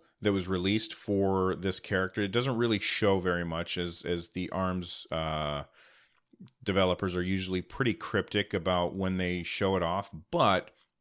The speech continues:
every time that they've shown it off, they've, they've brought out the character, like, right away, so it doesn't take very long for these new characters to appear.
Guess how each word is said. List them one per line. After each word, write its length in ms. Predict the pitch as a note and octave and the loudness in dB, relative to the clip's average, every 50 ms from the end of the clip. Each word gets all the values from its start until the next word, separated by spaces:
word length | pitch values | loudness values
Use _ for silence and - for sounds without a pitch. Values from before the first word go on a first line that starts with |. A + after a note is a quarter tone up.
| _ _ - | _ _ -2
every 200 | - E3+ F#3 D3 | 0 0 0 0
time 240 | - C#3+ C3 C3 B2+ | 0 0 0 0 0
that 120 | G2+ - | -2 0
they've 160 | - F#2+ F2+ | 0 0 0
shown 320 | - - - E2+ F2+ G2 G#2+ | 0 0 0 0 0 0 0
it 80 | G#2+ | 2
off, 340 | A#2 A#2+ B2+ B2+ B2+ B2+ - _ - - - - - _ | 2 2 2 0 -2 -6 -10 _ -20 -20 -20 -20 -8 _
they've, 400 | - G#2 G#2 G2+ F2 G2+ - - | 2 4 4 4 2 -4 -8 -2
they've 260 | - G#2+ G#2 E2+ D#2+ | 0 0 0 0 -2
brought 320 | - G2+ G#2 A2 A2+ A2+ A2 | -2 2 2 4 4 6 6
out 180 | G#2+ G#2 G2+ | 4 4 2
the 60 | - - | -2 -8
character, 460 | - - A2 G2+ G2+ F#2+ - F2+ E2 | -4 0 2 2 2 2 -2 -6 -4
like, 200 | D#2 D#2 D2+ D2+ - | -2 -2 -4 -4 -6
right 300 | D2+ D2+ F2 G2 F#2+ E2 | -6 -2 0 0 2 0
away, 360 | D2+ D2+ E2 E2 D#2 D2+ D2 | 0 0 0 0 0 0 -2
so 160 | - - D2+ | -4 -4 -4
it 160 | D2 D#2 - | -6 -4 0
doesn't 280 | - A#2 A#2 A2 F#2+ E2 | 2 2 2 2 0 -2
take 260 | - G#2 F#2 E2+ E2 | -2 -2 -2 -2 -2
very 240 | E2+ F2+ F2 E2 D2 | -2 -2 -2 -2 -2
long 340 | D2+ D#2+ E2 D#2+ E2 E2 D#2 | -4 -4 -4 -4 -4 -6 -8
for 380 | - - F2 D#2 D2+ D2 D2 | -10 -8 -6 -4 -4 -4 -4
these 260 | D2 D#2+ D#2 D2+ D2+ | -6 -6 -8 -8 -6
new 140 | E2 E2+ E2+ | -6 -6 -6
characters 580 | D#2+ - - F2 E2 D#2 D2+ - E2 E2 D2+ - | -6 -4 -4 -4 -4 -4 -6 -8 -8 -8 -8 -8
to 160 | - - D#2+ | -8 -6 -8
appear. 400 | D2 - - - E2+ D#2+ D2+ - | -8 -8 -6 -4 -4 -4 -4 -6